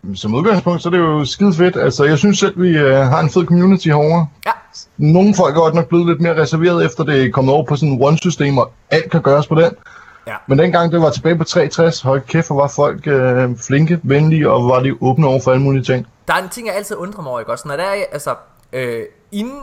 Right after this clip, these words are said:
Speaker 2: at jeg lavede de danske Guardians, øh, podcasten her og alle mulige ting, så, øh, så var jeg jo inde for at finde andre spillere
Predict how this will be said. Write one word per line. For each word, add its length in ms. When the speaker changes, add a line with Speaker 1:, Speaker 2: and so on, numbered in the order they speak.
Speaker 2:
at 300
jeg 120
lavede 180
de 100
danske 380
Guardians, 720
øh, 340
podcasten 600
her 180
og 200
alle 140
mulige 180
ting, 200
så, 380
øh, 300
så 180
var 60
jeg 80
jo 60
inde 160
for 100
at 100
finde 160
andre 180
spillere 420